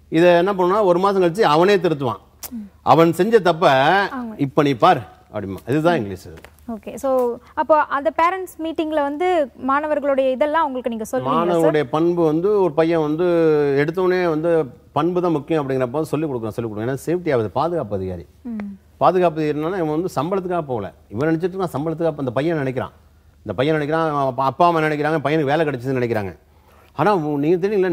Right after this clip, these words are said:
Speaker 1: நீங்க என்ன நினைக்கிறீங்க? என் பிள்ளைக்கு எப்படியாச்சும் வேலை கிடைச்சிருமா, என் பிள்ளை எப்படியாச்சும் பொழைச்சிருவான் அப்படின்னு நினைக்கிறேன். ஆனால் உங்க பையனை நம்பி அங்க எத்தனை உயிர் இருக்கு தெரியுமா? உங்களுக்கு எத்தனை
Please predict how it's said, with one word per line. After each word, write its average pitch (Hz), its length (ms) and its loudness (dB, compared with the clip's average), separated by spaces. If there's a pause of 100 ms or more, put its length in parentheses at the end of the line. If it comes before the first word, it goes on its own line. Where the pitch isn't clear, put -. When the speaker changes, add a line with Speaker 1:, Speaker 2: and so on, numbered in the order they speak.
Speaker 1:
நீங்க 233 260 2
என்ன 214 140 0
நினைக்கிறீங்க? 185 340 2 (220)
என் 254 200 2
பிள்ளைக்கு 254 280 2
எப்படியாச்சும் 202 280 2
வேலை 190 120 0
கிடைச்சிருமா, 156 340 4 (480)
என் 269 200 8
பிள்ளை 277 200 6
எப்படியாச்சும் 220 320 2
பொழைச்சிருவான் 170 320 2
அப்படின்னு 160 180 0
நினைக்கிறேன். 135 260 -2 (100)
ஆனால் 151 440 6 (960)
உங்க 202 300 6 (180)
பையனை 214 200 6 (100)
நம்பி 202 200 2
அங்க 185 160 4
எத்தனை 208 220 2
உயிர் 202 100 4
இருக்கு 185 140 -2
தெரியுமா? 185 160 2
உங்களுக்கு 175 220 2
எத்தனை 185 200 2